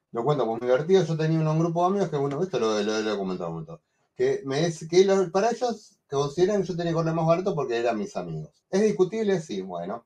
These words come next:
ponele, pero está bien, es válida el argumento. Pero ellos podían comprar más barato.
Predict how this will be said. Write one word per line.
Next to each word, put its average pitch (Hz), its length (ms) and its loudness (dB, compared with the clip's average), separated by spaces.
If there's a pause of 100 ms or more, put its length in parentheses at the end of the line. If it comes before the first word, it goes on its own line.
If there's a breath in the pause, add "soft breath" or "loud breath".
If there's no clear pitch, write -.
(120)
ponele, 107 360 -2
pero 180 200 -2
está 160 160 2
bien, 110 140 0
es 107 100 -6
válida 92 380 2
el 87 100 -6
argumento. 85 560 -8 (460)
Pero 220 200 2
ellos 214 160 -8
podían 170 280 2
comprar 143 500 -2
más 151 140 -2
barato. 160 540 0